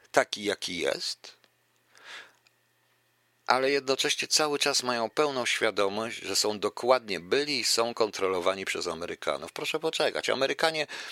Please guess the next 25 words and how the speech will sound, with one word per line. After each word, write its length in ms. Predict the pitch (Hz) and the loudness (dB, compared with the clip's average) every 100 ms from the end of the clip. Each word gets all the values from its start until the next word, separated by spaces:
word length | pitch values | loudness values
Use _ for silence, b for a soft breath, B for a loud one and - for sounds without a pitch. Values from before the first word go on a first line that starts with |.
| B | B
proszę 240 | - 180 | -2 0
poczekać 340 | 180 180 190 170 | 0 0 2 2
tylko 180 | - 165 | 0 0
chwileczkę, 480 | - 175 160 - | 0 0 2 0
to 100 | - | -2
będzie 260 | 151 151 147 | -2 -2 -2
widać. 300 | 139 92 - - - | 2 2 2 -8 -12
E, 440 | 117 107 104 101 104 - | -4 0 0 0 -4 0
to 200 | 160 170 | 2 4
z 120 | - | 4
tego 260 | - 160 143 | 2 2 2
artykułu 440 | - 135 151 151 | 2 -2 0 2
również 240 | 151 143 131 | 0 -2 -4
wynika, 360 | 135 143 139 | -4 0 0
że 120 | 127 | 0
to 100 | - | -2
jest 160 | 120 - | -2 0
ta 120 | 113 | 0
tempa, 380 | - 135 131 113 | 2 2 2 -2
e, 580 | - 92 92 104 101 95 | -2 -8 -8 -2 -2 -2
to 120 | - | -2
jest 160 | 107 - | -2 -2
taka 220 | - 104 | -2 2
siła 440 | - - 98 80 | 2 2 0 -2
zwykła. 440 | 92 104 - - | -2 -2 -4 -4